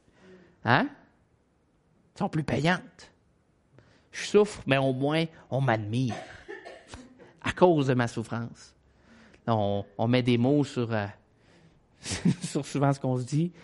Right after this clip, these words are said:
ou ce qu'on veut pas voir que notre cœur dit. Mais quand ces souffrances-là sont, sont en secret, sont en, sont, sont cachées ou sont pas devant les autres, on a souvent l'impression qu'elles sont vaines, qu'elles servent à rien. Mais encore là, c'est faux.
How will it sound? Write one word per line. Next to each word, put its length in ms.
ou 60
ce 60
qu'on 160
veut 120
pas 160
voir 340
que 80
notre 200
cœur 240
dit. 240
Mais 220
quand 220
ces 140
souffrances-là 640
sont, 300
sont 160
en 180
secret, 460
sont 300
en, 80
sont, 300
sont 200
cachées 520
ou 140
sont 200
pas 160
devant 260
les 200
autres, 180
on 120
a 60
souvent 240
l'impression 500
qu'elles 140
sont 220
vaines, 340
qu'elles 100
servent 260
à 100
rien. 240
Mais 80
encore 280
là, 120
c'est 180
faux. 280